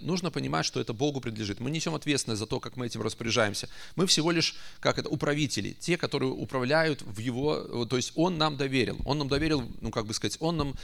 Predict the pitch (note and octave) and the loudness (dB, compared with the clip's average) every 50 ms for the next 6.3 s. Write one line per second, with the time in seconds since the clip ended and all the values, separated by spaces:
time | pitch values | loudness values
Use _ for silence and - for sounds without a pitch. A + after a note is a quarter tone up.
0 | - - - - - A2+ B2+ D3+ E3 F3 D3 C#3+ B2 - E3 D3+ C3+ B2+ B2 - | -10 -12 -14 -10 -2 4 6 6 6 6 4 0 2 4 4 4 4 4 0 2
1 | - E3+ E3 - E3+ D3+ D3 C#3+ C3 - - - - - - - - - - A2+ | 2 2 2 4 4 2 2 2 0 -4 -12 -16 -16 -18 -16 -14 -6 -2 2 2
2 | A2+ A2 A2 A2 - - - C3+ D3 D3 D3+ D#3 D#3+ C#3+ G2+ F#2+ F#2+ F#2 G2 F#2+ | 4 2 2 0 -4 -2 0 2 2 4 6 6 6 6 4 2 -2 -2 -4 -6
3 | F#2 - G#2 B2+ D3 E3 F3 F3 E3 - - A2 A2 C#3+ D#3+ D#3 - - - - | -4 2 4 4 4 4 2 -4 -6 -8 -6 0 2 2 2 2 0 -6 -4 -2
4 | D#3 A#2 - C#3+ C3+ C3+ D#3+ C#3+ - - A#2+ G#2+ A2 A2 G#2+ A2+ A#2 G#2+ G#2 G2 | -2 0 0 0 0 2 0 0 0 0 -2 -2 -2 -2 0 0 0 0 0 2
5 | G#2+ D3 E3 - - C#3+ C#3+ C3+ - - C#3 C#3 C#3 B2+ C#3 C3+ - - G#2+ - | 4 2 2 4 2 0 0 2 2 2 2 2 2 2 2 0 0 0 -6 -4
6 | - G2 F#2 - - | -4 -4 -6 -6 -10